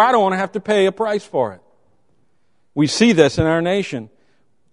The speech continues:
It's seen in the growing debt of our nation, the irresponsible spending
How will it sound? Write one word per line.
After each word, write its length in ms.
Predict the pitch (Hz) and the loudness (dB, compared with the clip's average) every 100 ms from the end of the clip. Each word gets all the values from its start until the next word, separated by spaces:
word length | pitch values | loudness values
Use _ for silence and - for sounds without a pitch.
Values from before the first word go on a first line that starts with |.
| _ | _
It's 160 | 175 - | 0 2
seen 280 | 220 233 220 | 2 4 4
in 100 | 196 | 4
the 100 | 165 | 2
growing 560 | 151 214 247 233 208 | 6 6 6 4 0
debt 300 | 139 240 214 | 4 4 4
of 120 | 175 | 4
our 200 | 175 175 | 2 2
nation, 340 | 175 226 180 170 | 2 0 0 0
the 280 | 202 233 269 | -2 0 4
irresponsible 1200 | 311 294 196 160 - - 233 277 254 - 165 160 | 6 6 4 0 -6 2 4 4 2 -2 -4 -4
spending 680 | - - 262 247 254 269 | -6 0 2 4 0 -2